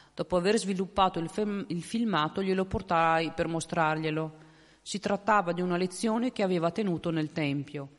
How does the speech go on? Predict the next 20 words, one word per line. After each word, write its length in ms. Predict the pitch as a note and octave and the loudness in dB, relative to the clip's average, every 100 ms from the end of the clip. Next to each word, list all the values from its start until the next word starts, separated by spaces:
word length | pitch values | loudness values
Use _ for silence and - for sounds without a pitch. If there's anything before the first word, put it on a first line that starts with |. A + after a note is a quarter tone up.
| _ _ - | _ _ -14
<clears throat> 840 | C4 - C#4+ - D4 A3+ - - - _ _ _ _ _ _ _ _ _ _ _ _ _ - - - - - - - | -14 -10 -14 -10 -8 -8 -10 -16 -20 _ _ _ _ _ _ _ _ _ _ _ _ _ -20 -20 -20 -20 -20 -12 -4
Alla 160 | F3+ | 0
fine 300 | F3+ C#4 D4 | 0 2 4
della 200 | G#3+ G3 | 4 4
lezione, 560 | F#3 F#3 - F3+ E3 E3+ | 2 0 0 2 2 0
Prabhupada 680 | - G3 A3 G3 E3+ E3 E3+ | -2 0 0 4 4 2 -2
si 160 | - | -2
era 140 | E3+ F3 | 0 0
alzato 520 | D#3+ - G#3+ A3+ A3+ | -2 0 2 2 0
e 60 | A3+ | -2
si 140 | G3 | 2
era 100 | F3+ | 2
avvicinato 600 | F3 F#3 - F#3 F3+ F3+ | 2 -2 -2 0 0 0
alle 140 | E3+ E3 | -4 -4
divinità 640 | E3 F3 G3+ G#3 F3 D#3+ | -6 -4 -4 -2 0 0
per 280 | F3+ - - | -2 -10 -6
contemplarle 800 | F#3 F#3 A3+ A3 F3+ D3+ D#3 | -4 -2 -2 0 2 2 2
durante 480 | D#3+ D#3 D3+ D3+ D3+ | -2 0 0 -2 -4
il 120 | D3+ | -6
kirtan. 640 | D3 D#3 C#3+ - D#3 D3 | -6 -6 -6 -6 -8 -8